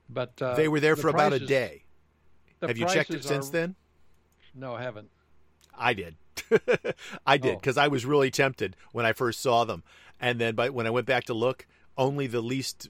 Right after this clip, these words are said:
Speaker 2: like, the bottom end ones, there's some refurbs available of the M one, the, the cheapest ones.
Speaker 1: Ah.
Speaker 2: But you're right, the
Speaker 1: Yeah.
Speaker 2: prices are awesome.
Speaker 1: <clears throat> Yeah, you could save a couple hundred dollars on an M one. So if you just wanted to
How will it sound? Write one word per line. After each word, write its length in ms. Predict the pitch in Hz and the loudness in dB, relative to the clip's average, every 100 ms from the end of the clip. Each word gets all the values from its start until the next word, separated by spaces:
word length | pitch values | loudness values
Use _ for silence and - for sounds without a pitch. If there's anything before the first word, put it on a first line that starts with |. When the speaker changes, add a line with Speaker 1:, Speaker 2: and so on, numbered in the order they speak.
| 123 | -14
Speaker 2:
like, 220 | 127 113 - | -8 -8 -6
the 60 | |
bottom 340 | 104 123 123 113 | -2 0 0 -2
end 140 | 110 | -6
ones, 260 | 95 90 - | -8 -12 -10
there's 200 | 95 - | -10 -10
some 220 | - 107 98 | -10 -8 -8
refurbs 380 | 104 107 95 | -8 -6 -6
available 420 | 98 98 98 95 95 | -8 -8 -8 -8 -10
of 140 | 92 | -10
the 100 | 98 | -10
M 140 | 95 | -10
one, 300 | 92 92 101 - _ | -12 -12 -16 -20 _
the, 100 | 98 | -16
the 100 | 85 | -14
cheapest 380 | - 110 92 - | -12 -10 -12 -16
ones. 160 | 67 76 | -16 -12
Speaker 1:
Ah. 160 | 120 104 - - | -12 -12 -12 -10
Speaker 2:
But 120 | 123 | -6
you're 120 | 117 | -2
right, 240 | 165 131 | 0 0
the 80 | - | -4
Speaker 1:
Yeah. 60 | 113 | -2
Speaker 2:
prices 320 | 151 - 95 | -2 -2 -8
are 140 | 95 117 | -8 -6
awesome. 300 | 117 - - - - 185 _ - - _ _ - | -6 -10 -20 -20 -20 -20 _ -20 -20 _ _ -10
Speaker 1:
<clears throat> 320 | 156 147 113 - - _ _ _ - | -8 -6 -10 -14 -20 _ _ _ -4
Yeah, 100 | 165 | -4
you 120 | 175 | -2
could 160 | 190 | -4
save 220 | 208 196 139 | -4 -4 -4
a 60 | |
couple 280 | - - 120 | -8 -12 -12
hundred 240 | 139 127 | -10 -8
dollars 320 | 127 151 123 117 | -6 -6 -8 -12
on 80 | |
an 100 | 113 | -12
M 140 | 117 117 | -12 -10
one. 320 | 113 147 101 | -10 -10 -10
So 140 | - | -14
if 100 | 107 | -12
you 80 | 131 | -10
just 160 | 139 131 | -10 -8
wanted 200 | 131 | -8
to 40 | 107 | -10